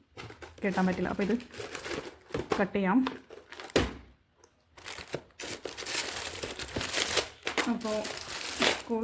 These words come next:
വെക്കേഷൻ ആയതുകൊണ്ട് കുട്ടികൾ എല്ലാ സാധനവും എടുത്ത് കളിച്ചു കേട്ടോ. അപ്പം ഞാനോരോന്ന് പരിധി എടുക്കേണ്ട അവസ്ഥയാണ്. ഓക്കെ, കട്ട് ചെയ്ത് മാറ്റി. ഇനി ഇതിനെ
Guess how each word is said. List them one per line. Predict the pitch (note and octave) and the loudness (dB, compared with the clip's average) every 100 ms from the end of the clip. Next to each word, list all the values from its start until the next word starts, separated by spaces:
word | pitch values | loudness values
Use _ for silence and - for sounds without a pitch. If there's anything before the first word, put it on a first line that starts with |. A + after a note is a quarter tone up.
| A#3+ | 0
വെക്കേഷൻ | A#3+ A3 A3+ | 0 0 2
ആയതുകൊണ്ട് | G3+ G3 G#3+ | 2 2 0
കുട്ടികൾ | G3 G#3 G3+ - - G#3 | 0 2 2 -2 -4 -2
എല്ലാ | G3 G3 | 0 0
സാധനവും | G#3+ F#3+ G3 | 2 2 2
എടുത്ത് | F#3+ F#3+ G#3 | 0 -2 -4
കളിച്ചു | - - | -4 -6
കേട്ടോ. | - - - - - - _ | -8 -14 -20 -20 -20 -20 _
അപ്പം | _ A3 | _ 0
ഞാനോരോന്ന് | G#3+ G3+ G3+ G3+ | 2 4 2 2
പരിധി | F#3+ G3+ | 4 4
എടുക്കേണ്ട | G3 G3 F#3 | 2 2 2
അവസ്ഥയാണ്. | F3+ F#3 F#3 - - - - - - _ _ _ _ _ - - - - - _ _ _ - - _ _ _ _ _ _ _ - - - - _ G#3 | 0 0 -2 -4 -20 -20 -20 -20 -20 _ _ _ _ _ -20 -20 -20 -20 -20 _ _ _ -20 -20 _ _ _ _ _ _ _ -6 -6 -14 -20 _ -6
ഓക്കെ, | F#3+ G3+ C4 C4 - | 2 6 6 4 -2
കട്ട് | G3 | 0
ചെയ്ത് | F#3+ G3+ | 4 6
മാറ്റി. | G3 F#3 C4 G#3+ | 6 6 2 2
ഇനി | F#3+ | 2
ഇതിനെ | G3 | 2